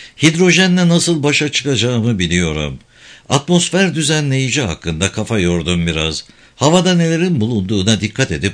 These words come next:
bunu dengeler. İçeri getirdiğim fazla O iki bu şekilde tanklara aktarılıyor. Sorun şu ki düzenleyici havadan hidrojeni çekmek için yapılmadı. Düzenleyici ayrımsal damıtma yaparak gazları ayırır.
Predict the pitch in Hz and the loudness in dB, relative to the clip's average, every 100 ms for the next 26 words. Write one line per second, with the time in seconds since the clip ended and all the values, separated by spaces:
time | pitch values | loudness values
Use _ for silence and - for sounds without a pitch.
0 | 98 123 127 92 98 90 80 78 78 78 | -4 -4 -2 0 0 0 -2 0 -2 -6
1 | - - - - - 147 165 113 87 104 | -14 -20 -8 -4 0 0 0 0 -2 -4
2 | 80 95 87 107 110 101 135 92 90 85 | -2 -2 -2 -2 -2 -2 -2 -2 0 0
3 | 82 107 113 139 131 127 127 131 - 117 | 0 -4 -2 -4 -4 -4 -4 -4 -2 -2
4 | 104 98 98 90 85 - 87 85 85 80 | -2 -2 -2 -2 -4 -4 -2 -2 -2 -4
5 | 80 - _ - - - - 170 208 180 | -6 -12 _ -20 -20 -4 0 4 4 2
6 | 185 185 151 143 160 147 147 143 135 131 | -2 -4 -2 -2 -2 0 -2 -2 -2 -4
7 | 110 85 78 98 113 120 135 120 139 143 | -4 -2 -2 -2 -2 -2 -2 0 -2 -2
8 | - 131 131 123 120 127 117 98 95 101 | -2 -4 -4 -6 -4 -4 -2 -2 0 -2
9 | 87 82 78 78 78 _ _ _ _ - | 0 -2 -2 -4 -8 _ _ _ _ -20
10 | - - 104 147 160 185 185 185 180 185 | -20 -10 0 2 2 2 2 0 2 0
11 | 117 156 151 160 135 156 156 131 135 139 | 2 0 0 -2 -2 -2 0 -2 -2 -4
12 | 139 143 95 85 90 87 104 113 85 104 | -4 -4 -2 -2 -2 -2 -4 -4 -2 -2
13 | 107 87 87 80 80 78 | 0 0 0 0 -4 -6